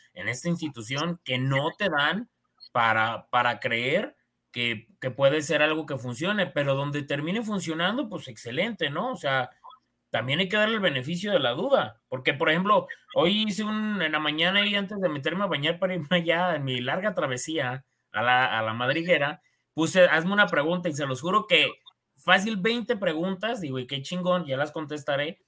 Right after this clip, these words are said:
fueron de muchos aficionados de que qué opinaba de la llegada de, de, de Benjamín Mora. Digo, creo que, que, pues, hay que darle ese beneficio, ¿no? Porque si yo digo ahorita que no va a valer madre, no me importa, porque si al rato pasa, al rato van a decir, "Luego, ¿qué pues?".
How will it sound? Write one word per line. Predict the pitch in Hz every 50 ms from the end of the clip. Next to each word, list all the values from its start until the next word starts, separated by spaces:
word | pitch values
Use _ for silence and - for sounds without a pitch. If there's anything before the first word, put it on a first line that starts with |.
| _ _ _
fueron | - 135 151 165 180
de | 175
muchos | 151 147 143 139 180 165
aficionados | 143 139 135 139 127 135 151 156
de | 156 135
que | 131 123
qué | 110 139
opinaba | 135 135 156 156 156 151 147 151 156 151
de | 151 139
la | 135 123
llegada | 113 110 104 107 113 117 127 131
de, | 123 131 120 117 117 95
de, | 101 107 107 107 104 104 101 98 98 95 95 - _ _ _ _ _ _ _ _
de | _ 110 113
Benjamín | 117 117 113 - 123 120 123 131 131
Mora. | 135 156 180 196 180 139 110 - - _
Digo, | 127 123 110 110 107
creo | - 123 123 120
que, | - 151 156 151 139 120 110 98 92 - _ _ _ _ _ _ _ _ _ _ _ _
que, | - 98
pues, | - - - - -
hay | -
que | - - 101
darle | 104 101 98 101 104
ese | 101 - 120 107
beneficio, | 110 107 107 107 - 190 214 208 - 123 92 - _ -
¿no? | 135 143
Porque | 147 123 - 139 135
si | 135 151 147
yo | 151 170 180
digo | 196 196 190
ahorita | 196 196 202 185 180 196 180
que | - 131
no | 127 131
va | 151 160
a | 165
valer | 170 170 175 175 175
madre, | 175 180 180 180 180 196 208 214 - _ _ _ _ _ _ _
no | - 135 143
me | 160 175
importa, | 170 170 - 175 175 175 175 175 170 -
porque | - 120 107 - 127
si | 107 123
al | 117 110
rato | 131 143 143 139 139 -
pasa, | - 165 165 160 170 170 175 196 - - _ _ _ _ _ _
al | - 110 110
rato | 123 120 135 139
van | 139
a | 135
decir, | 127 131 131 123
"Luego, | 135 156 185 190 180
¿qué | 214 190
pues?". | 175 190 180 175 175 175 - - - -